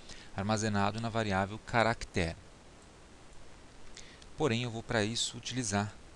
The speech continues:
a função C H R. Também existe a função C H R W, mesmo esquema, para códigos Unicode. Então, vou usar o C H R. E aí eu faço a leitura do console.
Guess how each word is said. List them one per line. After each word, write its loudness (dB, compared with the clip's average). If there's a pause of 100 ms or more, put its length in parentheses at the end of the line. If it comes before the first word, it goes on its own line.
(260)
a -6
função -4
C 0
H 6
R. 0 (420)
Também 2
existe -4
a -6
função -6
C 0
H 2
R 2
W, 4
mesmo -6
esquema, -2 (420)
para -2
códigos -4
Unicode. -8 (680)
Então, -6
vou -4
usar -4
o -4
C -2
H 4
R. -2 (1300)
E -4
aí 2
eu 0
faço -2
a -2
leitura -4
do -6
console. -4